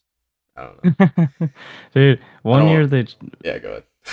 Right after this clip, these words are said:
Speaker 2: I was like, one, one year they tried to say that, like, eggs were bad. I'm like,
Speaker 1: Yeah,
Speaker 2: "Fuck
Speaker 1: that
Speaker 2: off.
Speaker 1: was, like, one of
Speaker 2: Fuck
Speaker 1: them.
Speaker 2: off.
Speaker 1: Yeah, it's like, it's all right.
Speaker 2: I eat eggs every goddamn day, bitch." <laughs> No, I'm just kidding. I do, though. Anyway.
Speaker 1: <laughs>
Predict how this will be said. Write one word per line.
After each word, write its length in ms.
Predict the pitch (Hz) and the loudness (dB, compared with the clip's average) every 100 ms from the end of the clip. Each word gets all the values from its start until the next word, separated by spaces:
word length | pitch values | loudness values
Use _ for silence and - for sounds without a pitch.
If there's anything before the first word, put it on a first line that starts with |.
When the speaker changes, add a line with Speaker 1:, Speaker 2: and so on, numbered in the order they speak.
| - - | -16 -10
Speaker 2:
I 140 | 71 | -6
was 100 | 104 110 | -4 -4
like, 140 | 110 | -2
one, 260 | 110 123 110 | -2 -2 -2
one 160 | 123 | -2
year 160 | 131 127 | -2 -2
they 120 | 110 | -4
tried 320 | 87 107 101 90 | -6 -8 -8 -10
to 40 | |
say 300 | - - 92 | -14 -10 -8
that, 220 | 87 82 | -8 -10
like, 180 | 87 85 | -10 -10
eggs 400 | 82 87 85 - | -8 -10 -10 -12
were 120 | 87 80 | -14 -12
bad. 420 | 76 80 85 87 | -12 -10 -12 -12
I'm 120 | 104 | -2
like, 40 | 120 | 4
Speaker 1:
Yeah, 480 | 123 123 117 110 101 | 4 6 6 4 4
Speaker 2:
"Fuck 80 | 104 | 4
Speaker 1:
that 100 | 113 | 4
Speaker 2:
off. 60 | |
Speaker 1:
was, 160 | 120 113 | 4 6
like, 200 | 107 95 | 4 4
one 80 | 98 143 | 2 2
of 60 | 135 | 2
Speaker 2:
Fuck 80 | |
Speaker 1:
them. 100 | 98 | 0
Speaker 2:
off. 460 | 92 98 101 101 - | 0 0 0 -2 -6
Speaker 1:
Yeah, 280 | - - - 139 | -16 -18 -16 -18
it's 220 | 139 - | -18 -20
like, 140 | - - | -20 -20
it's 140 | - | -16
all 40 | - | -14
right. 280 | - - - | -14 -20 -10
Speaker 2:
I 40 | 104 | -6
eat 220 | 95 90 | -4 -4
eggs 180 | 87 98 | -6 -6
every 220 | 92 85 | -4 -2
goddamn 720 | 101 92 95 117 104 95 82 | 2 2 2 2 4 4 2
day, 380 | - 92 101 82 | 2 4 4 2
bitch." 600 | - 92 104 - - - | 0 0 0 -4 -14 -10
<laughs> 40 | |
No, 80 | - | -2
I'm 60 | 165 | -2
just 180 | - - | -2 0
kidding. 260 | - - 240 226 - _ - - _ _ | 0 0 -4 -12 -14 _ -20 -20 _ _
I 140 | 98 98 | -4 -2
do, 240 | - 80 | -4 -8
though. 240 | 80 - - _ - _ _ _ _ _ _ _ _ _ | -8 -12 -14 _ -20 _ _ _ _ _ _ _ _ _
Anyway. 460 | 98 95 82 85 104 - _ | -6 -4 -4 -6 -8 -14 _
Speaker 1:
<laughs> 140 | 123 | -2